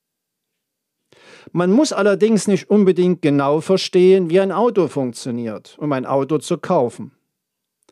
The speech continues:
Und ähnlich verhält es sich mit den Finanzprodukten. Aber man sollte doch zumindest darauf achten, dass ein Produkt schlüssig klingt und dass man es in den Grundzügen nachvollziehen kann.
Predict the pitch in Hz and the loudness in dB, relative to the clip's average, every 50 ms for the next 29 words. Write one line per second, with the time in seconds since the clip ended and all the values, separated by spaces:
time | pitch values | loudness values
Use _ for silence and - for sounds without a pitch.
0 | _ _ _ - - - _ _ _ - 151 160 - 147 151 156 160 165 185 208 | _ _ _ -20 -20 -20 _ _ _ -2 -2 -2 -2 0 0 2 2 2 2 2
1 | 220 208 - - - - - 147 131 139 139 147 147 175 165 - - - 175 180 | 2 0 -2 -8 -12 -8 -6 -4 0 0 2 2 2 0 -2 -2 0 0 0 0
2 | - - - _ - 139 131 135 135 - - - - 147 143 147 151 160 - - | 0 -4 -10 _ -6 -4 -2 -2 -2 -4 -8 -6 -2 0 2 2 0 0 -4 -12
3 | 151 - 180 180 175 165 147 127 - - - - 131 123 117 127 120 - - _ | -8 -4 -4 -2 -2 -2 -4 -6 -10 -12 -8 -6 -4 -2 0 -2 -2 -4 -6 _
4 | - 107 - - _ _ _ _ _ _ _ _ _ _ _ _ _ _ _ _ | -12 -12 -12 -14 _ _ _ _ _ _ _ _ _ _ _ _ _ _ _ _
5 | _ - 151 190 214 233 220 196 175 165 143 - 175 185 180 165 143 165 151 - | _ -4 -2 0 2 2 2 2 0 -2 -2 0 0 2 2 2 0 0 -2 -2
6 | - - 147 135 135 147 208 277 294 220 185 143 - - - - 143 127 123 123 | -4 -4 -2 0 2 2 2 2 4 2 2 2 0 -2 -4 -4 -4 -2 -2 -2
7 | 120 117 - - - 135 139 - - - _ - 95 202 170 _ _ _ _ _ | -2 -4 -4 -8 -8 -8 -8 -8 -10 -16 _ -10 -10 -10 -10 _ _ _ _ _
8 | _ _ _ _ _ _ _ _ _ - 139 139 - - - 147 151 160 156 - | _ _ _ _ _ _ _ _ _ -4 -2 -2 -2 -2 -4 -4 -2 -4 -2 -2
9 | - 160 131 - 185 190 - - _ - - _ _ _ - - - - 170 220 | -2 -2 0 0 -2 -2 -2 -6 _ -20 -20 _ _ _ -16 -12 -6 -2 0 0
10 | 254 - 170 147 - - - - 135 127 120 113 110 107 - - _ _ _ _ | 0 -2 -4 -6 -6 -8 -8 -4 -2 -2 -2 -2 -4 -10 -16 -20 _ _ _ _
11 | _ _ _ - - _ - 147 143 139 175 208 - 220 214 208 214 214 - 185 | _ _ _ -20 -20 _ -4 -4 -2 -2 -2 -4 -2 -2 -2 0 -2 -2 -2 0
12 | 208 214 - - - - 165 151 147 135 131 120 131 143 160 175 196 185 - - | 0 0 -2 -4 -8 -4 -2 0 0 0 0 0 0 0 0 2 0 -2 -4 -4
13 | - 202 196 196 185 190 135 160 160 170 170 151 - - - 127 113 - - - | 0 2 2 2 2 -2 -4 -2 -2 -2 -2 -4 -6 -4 -4 -4 -4 -4 -6 -6
14 | 131 117 113 110 - - 120 107 101 85 113 | -6 -6 -6 -6 -8 -6 -6 -6 -8 -10 -16